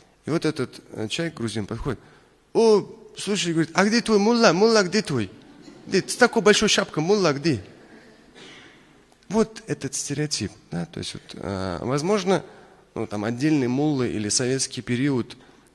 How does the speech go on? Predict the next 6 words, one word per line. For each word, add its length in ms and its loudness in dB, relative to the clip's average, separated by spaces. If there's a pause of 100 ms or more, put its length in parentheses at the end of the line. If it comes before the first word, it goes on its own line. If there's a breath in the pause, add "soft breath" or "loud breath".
(100)
э, 420 -4
какой-то 340 -4
внесли 420 -2
в-, 100 -16 (100)
немаленький 640 -4
вклад 400 -6